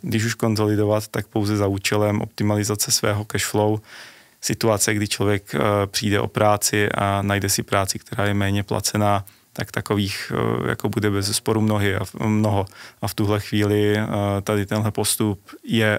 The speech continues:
asi v pořádku. Nicméně zase člověk musí si uvědomit, že se dostal do jiné situace a musí tu svoji životní situaci přizpůsobit tomu, eh, jaké má možnosti a co je schopný splácet.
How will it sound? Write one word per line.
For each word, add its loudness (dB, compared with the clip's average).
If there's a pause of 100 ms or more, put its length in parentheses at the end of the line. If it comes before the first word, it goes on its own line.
asi 2 (260)
v -14
pořádku. 0 (460)
Nicméně 2 (100)
zase 0
člověk -2
musí 2
si 0
uvědomit, 2
že -6
se -2
dostal -2
do 0
jiné 0
situace 0 (340)
a 2
musí 2
tu -4
svoji 0
životní -2
situaci -2
přizpůsobit -2
tomu, 0
eh, 0
jaké -2
má 2
možnosti -2
a 0
co -4
je -4
schopný -4
splácet. -6